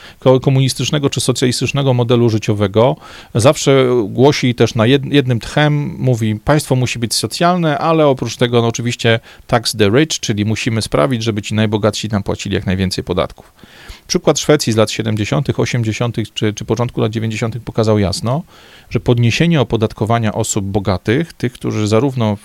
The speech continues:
przez biznes, jak i przez własną działalność, przez własne jakieś tam wyda-, em, umiejętności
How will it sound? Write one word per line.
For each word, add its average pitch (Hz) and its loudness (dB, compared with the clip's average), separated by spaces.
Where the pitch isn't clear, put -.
przez 107 -2
biznes, 120 -2
jak 104 -6
i 107 -8
przez 107 -4
własną 120 0
działalność, 107 0
przez 98 -6
własne 110 -2
jakieś 127 2
tam 110 0
wyda-, 110 0
em, 104 -2
umiejętności 110 -2